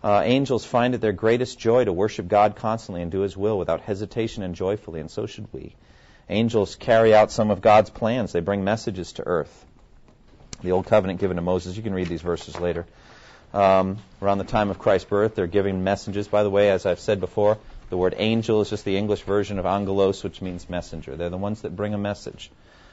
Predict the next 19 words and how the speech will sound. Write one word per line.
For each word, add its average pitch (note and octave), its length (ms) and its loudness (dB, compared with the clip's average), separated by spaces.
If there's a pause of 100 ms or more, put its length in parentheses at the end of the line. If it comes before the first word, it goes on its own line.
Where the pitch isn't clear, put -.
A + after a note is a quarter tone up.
(140)
And E2+ 120 -10
so F#2 200 0
they F2+ 100 2
had F#2 160 2
the F2+ 60 -4
message F#2 680 -4
of F2 460 -2
God's F2 400 0
glory F#2 460 -2
and E2 140 -6
of D#2+ 160 -10
his E2 400 -6
greatness F#2+ 560 -4
around F2+ 200 -4
the F2+ 80 -8
time F#2 200 -6
of E2+ 120 -8
Christ's G2+ 260 -2
birth. B2 240 -6